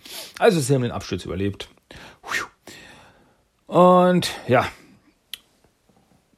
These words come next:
die Chinesen machen sich bereit, äh, zücken ihre Waffen, aber es kommt dann zum Kampf eben. Durch die Überraschung von Ninjara und Raphael können die anderen Turtles auch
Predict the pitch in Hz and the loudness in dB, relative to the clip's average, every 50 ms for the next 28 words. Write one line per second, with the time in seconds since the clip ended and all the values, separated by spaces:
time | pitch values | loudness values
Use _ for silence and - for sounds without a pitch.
0 | _ _ _ - 127 127 127 127 113 95 - - _ - - 117 120 123 123 104 | _ _ _ -4 -2 0 0 0 -2 -2 -6 -14 _ -6 -4 -2 -2 0 -2 -2
1 | - 110 110 110 101 110 101 - 110 104 101 101 104 110 101 98 - - - - | -2 -4 -4 -4 -4 -6 -6 -4 -4 -2 0 0 0 -2 -2 -4 -8 -14 -16 -16
2 | - - 101 104 104 104 98 95 - - - 139 - - 113 117 127 113 117 104 | -10 -6 -4 -2 0 0 -2 -4 -4 -4 -4 -4 -4 -4 -6 -4 -4 -2 -2 -2
3 | 98 98 104 - - 113 107 101 - - - - - - - - - 127 131 117 | -2 -4 -4 -4 -4 -4 -4 -6 -6 -10 -14 -14 -16 -20 -12 -6 -2 0 0 0
4 | 117 107 - - 117 113 107 104 101 - 101 92 - 117 113 117 113 - - 104 | 0 -2 -4 -4 -4 -4 -4 -4 -4 -6 -8 -6 -4 -4 -2 -2 -4 -6 -6 -6
5 | 104 104 104 92 87 - _ _ _ _ _ _ _ _ - - - _ _ _ | -4 -4 -4 -6 -10 -14 _ _ _ _ _ _ _ _ -20 -20 -20 _ _ _
6 | - 147 139 120 - 110 107 113 107 92 98 101 - 117 113 98 - 104 104 104 | 0 0 0 0 0 -4 -4 -2 -2 -2 -4 -4 -4 -4 -6 -6 -4 -4 -4 -4
7 | 95 - 117 113 113 - - 110 113 113 113 110 104 104 - 98 98 - 107 104 | -4 -4 -4 -4 -4 -4 -2 -2 0 2 0 0 -2 -4 -6 -8 -6 -4 -2 -2
8 | 104 98 98 - - - - - - - - - _ - - 139 135 127 101 107 | -2 -2 -4 -8 -14 -20 -20 -20 -20 -20 -20 -20 _ -2 0 0 0 0 -2 -2
9 | 117 110 101 - 113 107 107 95 - 98 110 98 - - | -4 -4 -4 -4 -4 -4 -4 -6 -6 -4 -6 -6 -6 -8